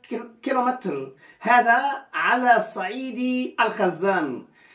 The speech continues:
وعمومًا فإن هذه النقطة الستة وأربعين، ستة وأربعين، أربعة وثلاثين شمال، ثلاثة وثلاثين، اثنين وعشرين، سبعتاشر شرقًا، الكل يعلمها.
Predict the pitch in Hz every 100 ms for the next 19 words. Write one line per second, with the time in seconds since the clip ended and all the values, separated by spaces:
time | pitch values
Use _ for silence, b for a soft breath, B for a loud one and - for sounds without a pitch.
0 | b b - 160 190 240 247 247 247 247
1 | - - 240 311 320 294 277 247 - 254
2 | 247 247 311 285 269 254 247 226 - -
3 | - 320 - 233 233 240 277 233 - -
4 | 214 220 214 254 254 - 240 220 226 220
5 | 214 247 240 185 220 220 208 220 240 240
6 | 208 202 208 196 226 226 202 185 254 247
7 | 214 180 202 208 196 185 170 233 220 196
8 | 175 226 180 214 214 247 - 277 254 240
9 | - 226 247 180 147 127 -